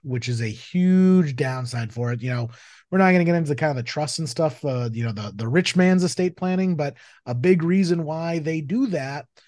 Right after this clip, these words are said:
is because those trusts help you avoid probate and thus avoid it becoming part of the public record. And they're very, you know, private individuals. They don't want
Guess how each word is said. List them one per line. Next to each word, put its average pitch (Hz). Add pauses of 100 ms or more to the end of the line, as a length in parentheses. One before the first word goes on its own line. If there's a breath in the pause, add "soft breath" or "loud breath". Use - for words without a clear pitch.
(220 soft breath)
is 156
because 147
those 156
trusts 151
help 147
you 139
avoid 127
probate 156
and 139
thus 135 (320 soft breath)
avoid 143
it 147
becoming 131
part 127
of 113
the 117
public 113
record. 101
And 110
they're 113
very, 123 (320 soft breath)
you 135
know, 120
private 135
individuals. 143
They 123
don't 135
want 131